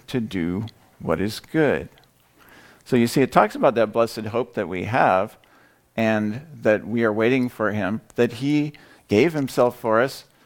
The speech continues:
to redeem us. Grace redeems us. It does forgive our sins. It does, uh,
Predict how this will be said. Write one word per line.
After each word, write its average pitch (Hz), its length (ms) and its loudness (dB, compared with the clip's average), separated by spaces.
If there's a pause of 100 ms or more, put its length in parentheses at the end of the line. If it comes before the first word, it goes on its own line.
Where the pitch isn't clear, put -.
(180)
to - 100 -8
redeem 117 420 0
us. 123 200 2
Grace 120 360 -2
redeems 117 480 0
us. 127 240 0
It 113 140 -4
does 147 340 -2 (360)
forgive 120 460 0
our 120 160 4
sins. 120 580 -6 (800)
It 113 160 -2
does, 127 380 4 (760)
uh, 104 300 2